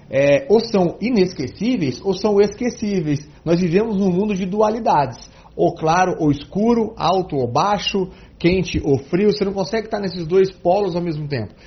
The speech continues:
Então, quando se diz respeito à competência na hora de elaborar uma boa estratégia de atração de clientes,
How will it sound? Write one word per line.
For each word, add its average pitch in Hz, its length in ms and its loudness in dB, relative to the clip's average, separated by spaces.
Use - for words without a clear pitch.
Então, 143 280 -2
quando 220 220 -4
se 214 60 -12
diz 214 160 -4
respeito 190 360 -2
à 151 40 -6
competência 185 800 -2
na 156 80 -4
hora 151 140 -2
de 135 120 -2
elaborar 147 400 0
uma 131 140 -2
boa 156 380 0
estratégia 135 540 -4
de 127 60 -2
atração 123 320 -6
de 113 120 -6
clientes, 143 460 -2